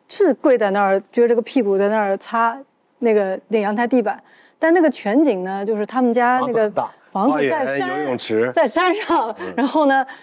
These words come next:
Speaker 1: 哎，这照片是无人机嘛？就一看这角度也应该是无人机吧？就旁边拍一张这个照片，得几个人伺候着，你知道吧？然后这个人还，还，然后他还有别的，他每次照片的那个感觉设计得非常好。他去喝下午茶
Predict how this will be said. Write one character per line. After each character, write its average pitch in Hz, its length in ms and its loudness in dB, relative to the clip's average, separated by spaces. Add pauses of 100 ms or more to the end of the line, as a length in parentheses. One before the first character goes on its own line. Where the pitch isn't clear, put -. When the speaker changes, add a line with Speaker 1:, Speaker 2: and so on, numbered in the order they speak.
Speaker 1:
哎， 359 160 -4 (140)
这 359 180 0
照 294 180 -2
片 330 160 4
是 240 440 0
无 254 100 2
人 320 160 6
机 370 240 -2
嘛？ 262 180 2
就 202 80 -2
一 254 120 4
看 320 260 0
这 311 80 4
角 196 180 0
度 302 200 2
也 202 180 2
应 240 100 2
该 294 160 0
是 294 80 -6
无 233 160 0
人 294 160 4
机 311 160 2
吧？ 220 220 0
就 269 180 2 (360)
旁 247 180 2
边 339 160 4
拍 339 180 0
一 330 80 2
张 330 160 2
这 339 120 2
个 269 80 4
照 277 120 2
片， 294 160 4
得 330 120 4
几 202 200 -2
个 202 80 0
人 285 160 4
伺 - 320 -4
候 285 160 2
着， 254 160 0 (440)
你 214 80 0
知 214 80 2
道 208 140 -2
吧？ 196 140 -6 (280)
然 240 120 0
后 311 80 2
这 302 140 2
个 262 80 4
人 247 100 2
还， 277 320 0
还， 247 140 -4
然 220 100 -2
后 277 140 2
他 277 100 -2
还 262 140 0
有 247 100 4
别 196 140 0
的， 240 120 4
他 370 180 -2
每 220 160 2
次 302 120 -2
照 269 200 0
片 277 180 0
的 277 80 2
那 262 80 0
个 240 120 0
感 175 200 -6
觉 196 100 0
设 214 160 -2
计 233 140 -2
得 214 80 -8
非 269 140 -2
常 269 120 -4
好。 - 240 -10 (300)
他 247 140 -2
去 247 100 -4
喝 254 160 0
下 247 220 -2
午 185 80 -2
茶 175 340 -10